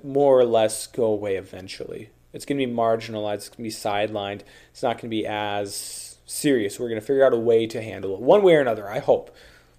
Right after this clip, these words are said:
Hopefully it's not through just straight up herd immunity, but maybe.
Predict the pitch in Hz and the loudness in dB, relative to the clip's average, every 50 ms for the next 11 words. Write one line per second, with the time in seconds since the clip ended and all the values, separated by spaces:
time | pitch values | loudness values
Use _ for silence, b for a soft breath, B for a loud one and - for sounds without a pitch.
0 | b - _ - 156 160 160 190 196 170 175 180 175 160 - - 165 165 147 135 | b -20 _ 2 2 4 6 6 6 6 6 2 0 0 0 0 0 0 0 -2
1 | - - - 156 147 151 143 - - - 151 143 139 135 131 123 127 135 143 151 | -4 -2 -2 2 2 2 2 0 2 2 2 2 2 -2 -4 -4 -6 -4 -2 -2
2 | 160 165 165 - - _ - 135 117 - - - _ _ - 151 147 151 151 147 | -2 -2 -4 -8 -16 _ 2 2 2 2 -4 -12 _ _ -6 -2 -2 0 0 -2
3 | 151 156 - | -4 -4 -8